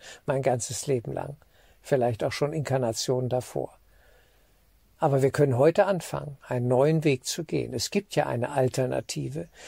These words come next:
aber sie führt aus dieser Welt heraus, aus diesem Lügenmeer, ja, aus dem diese Welt besteht,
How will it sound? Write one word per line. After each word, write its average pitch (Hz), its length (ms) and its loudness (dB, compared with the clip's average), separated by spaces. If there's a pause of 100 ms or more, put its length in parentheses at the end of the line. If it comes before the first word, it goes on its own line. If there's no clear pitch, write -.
(160)
aber 143 180 2
sie 135 200 2
führt 208 580 0 (300)
aus 175 340 4
dieser 190 400 4
Welt 156 320 4
heraus, 147 580 4
aus 147 200 0
diesem 131 280 0
Lügenmeer, 156 1160 4 (100)
ja, 143 320 -2 (260)
aus - 200 0
dem 151 160 2
diese 131 300 2
Welt 127 240 4
besteht, 139 640 0